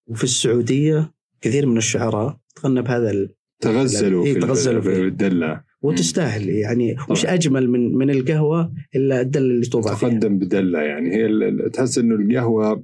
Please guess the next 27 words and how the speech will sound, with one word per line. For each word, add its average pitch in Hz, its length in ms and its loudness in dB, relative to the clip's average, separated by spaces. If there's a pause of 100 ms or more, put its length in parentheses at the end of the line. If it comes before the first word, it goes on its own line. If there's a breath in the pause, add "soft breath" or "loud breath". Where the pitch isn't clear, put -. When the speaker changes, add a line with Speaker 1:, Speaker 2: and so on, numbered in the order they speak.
Speaker 2:
وخاصة، 117 460 -2
يعني، 92 140 0
نتكلم 101 280 0
عن 95 100 0
القهوة 101 440 0
السعودية، 110 680 0 (800)
الواحد 123 560 2 (400 loud breath)
دائمًا 123 260 2
يتقبلها 117 800 0
أكثر 185 480 0 (320 loud breath)
إذا 92 120 2
كانت 98 480 0
من، 87 440 0 (120)
آه، 85 260 0
الدَّلَّة. 76 520 -2 (100)
طيب، 113 160 0 (100)
خلينا 196 200 2
نتكلم 202 280 0
شوي 165 180 2
عن، 110 300 4
آه، 92 260 0
و-، 95 340 0
ونختم 110 460 -2 (100)
بهذا 95 280 0
المحور، 87 480 0 (380 loud breath)
إنه 202 280 2
أثر 123 400 -2